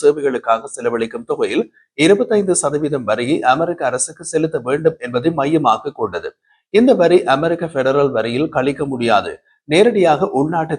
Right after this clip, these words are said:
தொழிலாளர் நிதிக்கு செல்கின்றது. ஐ டி வாடிக்கையாளர் சேவை மையம், ஆராய்ச்சி மற்றும் மேம்பாடு போன்ற துறைகளிலும் இது பொருந்தும். சட்டத்தின் நோக்கம் அமெரிக்க இளைஞர்களுக்கு வேலை வாய்ப்பை உருவாக்குவது. இதனால் அவுட்சோர்சிங் செலவு அதிகரித்து பணிகளை அமெரிக்காவுக்குள் மாற்றும் வாய்ப்பு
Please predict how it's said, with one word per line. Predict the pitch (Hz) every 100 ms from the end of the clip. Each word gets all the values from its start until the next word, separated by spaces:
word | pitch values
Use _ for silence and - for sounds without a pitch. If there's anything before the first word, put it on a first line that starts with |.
| 143
தொழிலாளர் | 156 165 151 123
நிதிக்கு | 117 135 156 160
செல்கின்றது. | 131 104 104 85 67 - _ _ -
ஐ | 120 131
டி | 151 147
வாடிக்கையாளர் | 117 120 127 127 127 127
சேவை | 117 120 110
மையம், | 98 101 202 - _ - 139
ஆராய்ச்சி | 175 202 196 175
மற்றும் | 165 160 123
மேம்பாடு | 135 151 147 143
போன்ற | - 131
துறைகளிலும் | 127 127 151 143 160 -
இது | 131 147
பொருந்தும். | 120 95 85 76 _ _ _
சட்டத்தின் | - 196 196 269 233 170
நோக்கம் | 151 151 - -
அமெரிக்க | 139 170 175 151
இளைஞர்களுக்கு | 120 151 156 139 120 113 113
வேலை | 139 170 156
வாய்ப்பை | 135 165 170 127
உருவாக்குவது. | 123 107 104 98 90 87 _ _ -
இதனால் | 110 117 165 123
அவுட்சோர்சிங் | 131 135 147 135 143 131
செலவு | 143 147 151 107
அதிகரித்து | 117 127 117 113 175
பணிகளை | 147 151 151 160 117
அமெரிக்காவுக்குள் | 135 165 160 147 139 139 110
மாற்றும் | 110 127 139 107
வாய்ப்பு | 113 156 160